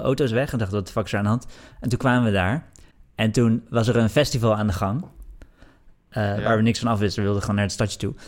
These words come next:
Speaker 1: En iedereen zo, ja, het zou dan de volgende dag beginnen. Iedereen zei, "Wow, het wordt echt vang-, vangdruk feest. Wow, het wordt echt, eh, chaos."
Speaker 2: Ja, ja.
Speaker 1: En ik dacht, Oh shit, motherfucking Roemenen, die weten wel, eh, hoe ze moeten
Speaker 2: Ja,
Speaker 1: zuipen,
Speaker 2: zigeuner-,
Speaker 1: dacht ik.
Speaker 2: zigeunerfeest, ja.
Speaker 1: Ik dacht, "Dit wordt één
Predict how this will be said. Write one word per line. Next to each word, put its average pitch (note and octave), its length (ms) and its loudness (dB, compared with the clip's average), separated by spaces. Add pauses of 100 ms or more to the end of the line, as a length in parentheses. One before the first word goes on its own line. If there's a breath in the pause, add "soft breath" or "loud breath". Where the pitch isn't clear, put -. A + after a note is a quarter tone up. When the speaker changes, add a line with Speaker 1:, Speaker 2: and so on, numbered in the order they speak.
(260 loud breath)
Speaker 1:
En A#2 80 -2
iedereen A#2+ 280 4
zo, A#2+ 160 0
ja, A2+ 80 2
het A2+ 380 0
zou B2 140 4
dan A#2+ 120 4
de A2+ 80 2
volgende A#2 280 2
dag A2+ 160 2
beginnen. B2 300 2
Iedereen A#2+ 240 4
zei, B2+ 140 -2
"Wow, E3+ 400 2
het D3+ 120 0
wordt C#3 260 2
echt - 240 -2
vang-, C3+ 460 2
vangdruk C#3 500 2
feest. C#3 420 2
Wow, C#3+ 460 0
het C3+ 80 0
wordt B2+ 180 0
echt, C3 360 -4
eh, B2 140 0
chaos." B2+ 560 0
Speaker 2:
Ja, G2 60 -6
ja. F#2 80 -10 (480 loud breath)
Speaker 1:
En A#2 120 0
ik A2 120 2
dacht, A2+ 400 0
Oh A2+ 140 0
shit, - 440 -2 (320)
motherfucking G#2 520 0
Roemenen, A2 420 2
die G#2+ 120 0
weten G#2+ 280 2
wel, G#2+ 360 2
eh, G#2 360 -2
hoe A#2+ 140 -2
ze G#2+ 80 -2
moeten G#2+ 180 0
Speaker 2:
Ja, G#2 60 0
Speaker 1:
zuipen, G2+ 340 0
Speaker 2:
zigeuner-, A2 380 0
Speaker 1:
dacht G2+ 120 -2
ik. G#2+ 60 0
Speaker 2:
zigeunerfeest, G#2 800 -4
ja. G2+ 120 -10 (160)
Speaker 1:
Ik A2+ 180 -2
dacht, D3+ 240 2
"Dit A#2+ 120 2
wordt A#2+ 200 2
één C3+ 460 4